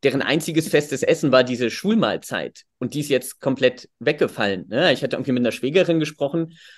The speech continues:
und die meint, und die kommt eher, das nennt sich dann Hauptstadt Casco Urbano, also noch wirklich innerhalb des urbanen Raums. Das ist, das sind keine Armenviertel, bei weitem nicht, aber sie meint, die Hälfte ihrer Kinder hat seit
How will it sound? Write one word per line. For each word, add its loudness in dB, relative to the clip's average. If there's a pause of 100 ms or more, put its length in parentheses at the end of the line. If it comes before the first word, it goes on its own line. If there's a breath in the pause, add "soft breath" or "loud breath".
(160 loud breath)
und -8
die -2
meint, 2
und -6
die -4
kommt 2
eher, 2
das -4
nennt -2
sich -10 (260)
dann 0
Hauptstadt -2
Casco 0
Urbano, 2
also -2
noch 0
wirklich -8
innerhalb 2
des -4
urbanen 0 (680 loud breath)
Raums. 4
Das -2
ist, -10 (120)
das 0
sind 0
keine 2
Armenviertel, 0
bei 4
weitem 0
nicht, -4
aber -4
sie -2
meint, 2
die 0
Hälfte 2
ihrer 0
Kinder 0
hat -8
seit -2